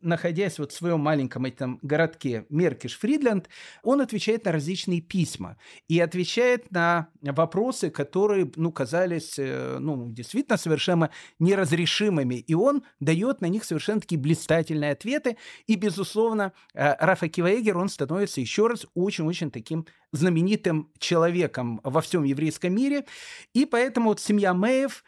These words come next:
предлагает Раф Акива Эйгеру, э, ну, предложение такое о том, что он приехал бы в их родной город, э, где они находятся. Они, ещё раз, очень богатые люди.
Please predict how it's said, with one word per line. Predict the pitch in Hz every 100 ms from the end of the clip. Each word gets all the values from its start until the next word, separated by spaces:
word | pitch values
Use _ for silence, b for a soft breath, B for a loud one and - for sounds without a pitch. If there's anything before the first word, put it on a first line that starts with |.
| b b
предлагает | 170 160 165 202 156
Раф | 160 147
Акива | 156 - 156
Эйгеру, | 180 226 214 208 202 180 -
э, | 131 127 120
ну, | 202 180 -
предложение | 147 131 135 196 247 226
такое | 180 165 151 131
о |
том, | 117 175
что | - 160
он | 156 B B B
приехал | - 180 196 - 143
бы | 120 151
в |
их | 143 - - -
родной | 139 151 147 117 95 -
город, | 127 170 254 269 269 _ -
э, | 127 120
где | 117 139
они | 147 110
находятся. | 110 - 220 277 - 156
Они, | 127 143
ещё | - 131
раз, | 107
очень | 175 - 110
богатые | 117 120 110 120
люди. | 160 269 285